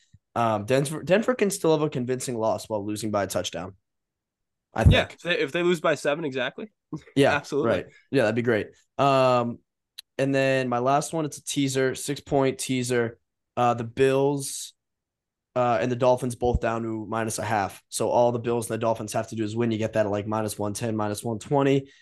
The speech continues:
Speaker 1: The Bills are playing the Commanders in Washington. Bills looked legit last week. Commanders are two and oh, and they are good, but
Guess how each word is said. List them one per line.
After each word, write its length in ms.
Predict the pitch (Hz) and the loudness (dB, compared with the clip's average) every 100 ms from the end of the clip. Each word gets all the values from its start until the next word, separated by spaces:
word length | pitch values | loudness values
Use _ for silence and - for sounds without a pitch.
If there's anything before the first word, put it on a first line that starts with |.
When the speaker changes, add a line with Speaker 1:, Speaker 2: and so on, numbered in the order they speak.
| _ _ | _ _
Speaker 1:
The 60 | 110 | -8
Bills 480 | 107 127 123 123 123 | 0 2 2 0 -2
are 340 | - 117 117 | -2 0 -2
playing 460 | 98 139 120 113 107 | -4 -6 -4 -4 -2
the 160 | 110 | -4
Commanders 720 | - 120 120 113 117 113 - - | -2 0 0 2 0 0 -4 -6
in 140 | 117 | -2
Washington. 640 | 107 107 104 104 - 104 101 - _ _ _ _ _ _ _ _ | 2 2 2 -4 -4 -4 -6 -12 _ _ _ _ _ _ _ _
Bills 240 | - 135 127 | 2 2 2
looked 160 | 120 | 0
legit 320 | 110 110 120 110 | -2 0 0 0
last 240 | 117 - | 0 0
week. 220 | 117 113 | -2 -4
Commanders 380 | 117 117 117 113 | -4 -2 -2 0
are 180 | 110 113 | 0 0
two 180 | - 107 | -2 -4
and 100 | 101 | -2
oh, 140 | 107 | -2
and 100 | 104 | -2
they 60 | 90 | 0
are 220 | 107 101 | 0 0
good, 340 | 104 107 107 | -2 -2 -2
but 260 | 107 110 | 0 0